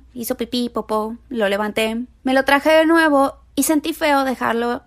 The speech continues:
otra vez en la casa, en su casa, solito, porque además llora. Dije, "Ay, mira, ¿por qué no?". Le dije aquí que no lo puedes cuidar o que te haga compañía aquí. Dijo, "Sí, claro, déjalo un rato".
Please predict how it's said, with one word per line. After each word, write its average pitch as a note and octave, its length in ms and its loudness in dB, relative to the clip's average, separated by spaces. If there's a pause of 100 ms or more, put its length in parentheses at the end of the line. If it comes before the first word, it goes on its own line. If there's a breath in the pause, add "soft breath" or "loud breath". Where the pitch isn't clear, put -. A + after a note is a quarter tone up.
otra B3 280 -2
vez A#3 200 -2
en A#3+ 100 -2
la A#3 140 -4
casa, G#3+ 580 -6
en A3+ 120 -6
su B3+ 140 -4
casa, B3 420 -2
solito, D4+ 540 0
porque B3+ 200 -4
además C4+ 300 2
llora. D4+ 380 0 (140)
Dije, D4 160 -12
"Ay, D#4+ 80 2
mira, C#4+ 400 2
¿por A#3 160 -8
qué C#4+ 220 2
no?". C#4+ 400 2 (180)
Le A#3 200 -4
dije A3+ 180 -6
aquí B3+ 220 -6
que A3+ 320 -8
no A#3+ 180 0
lo C#4 140 0
puedes C#4+ 220 0
cuidar B3 360 0
o A#3+ 80 -4
que A#3+ 100 -6
te B3+ 120 0
haga C4+ 180 2
compañía A#3 540 -2
aquí. A#3 300 -8 (280 loud breath)
Dijo, F#4+ 220 -4
"Sí, - 120 -8 (120)
claro, A#4+ 560 4
déjalo D4+ 120 2 (360)
un D4+ 80 4
rato". D4 520 0